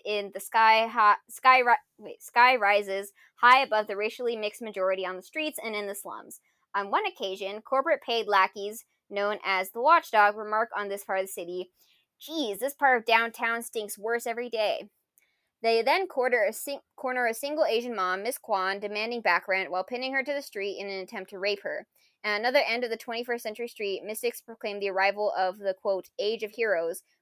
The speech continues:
when bygone superheroes like Thor, and not Jesus, will return to save the world. "Thor will be coming, my friends. The time has come for you to repent, most assuredly.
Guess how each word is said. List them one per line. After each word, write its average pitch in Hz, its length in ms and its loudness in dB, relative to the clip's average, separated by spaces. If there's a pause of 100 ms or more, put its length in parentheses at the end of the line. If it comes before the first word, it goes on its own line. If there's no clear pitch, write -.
when 202 160 -8
bygone 240 400 6
superheroes 220 500 -2
like 185 200 -2
Thor, 233 420 6
and 190 100 -8
not 185 200 -4
Jesus, 208 420 -6
will 196 140 -4
return 208 260 -4
to 202 80 -10
save 208 220 -6
the 196 60 -10
world. 185 360 -4 (420)
"Thor 302 300 12
will 269 80 10
be 262 140 -2
coming, 247 340 0
my 220 160 4
friends. 208 400 2
The - 80 -10
time 269 360 6
has 247 120 -6
come 285 220 0
for 277 100 -6
you 269 140 -2
to 277 100 -6
repent, 254 460 -2
most 302 200 2
assuredly. 240 680 2